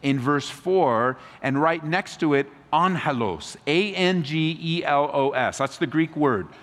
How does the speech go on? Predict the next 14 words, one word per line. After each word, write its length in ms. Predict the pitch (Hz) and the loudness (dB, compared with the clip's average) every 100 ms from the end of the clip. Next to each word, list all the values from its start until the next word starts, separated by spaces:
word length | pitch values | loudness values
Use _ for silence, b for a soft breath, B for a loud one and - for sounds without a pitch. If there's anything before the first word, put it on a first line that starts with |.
| B B | B B
And 100 | 139 | -2
of 80 | - | 0
course, 180 | 170 | -2
the 100 | - | 0
word 280 | 147 156 147 | 0 2 2
that's 160 | 135 - | -2 -2
being 200 | 147 131 | 0 2
used 280 | 135 127 - | 2 0 0
here 180 | 135 | 0
is 160 | 120 113 - | 0 -2 -2
angelon, 840 | 123 123 110 113 123 139 98 98 - B | 0 0 -2 0 2 2 0 -4 -8 B
which 180 | 117 110 | -6 -4
is 120 | 107 | -4
the, 160 | 110 | -2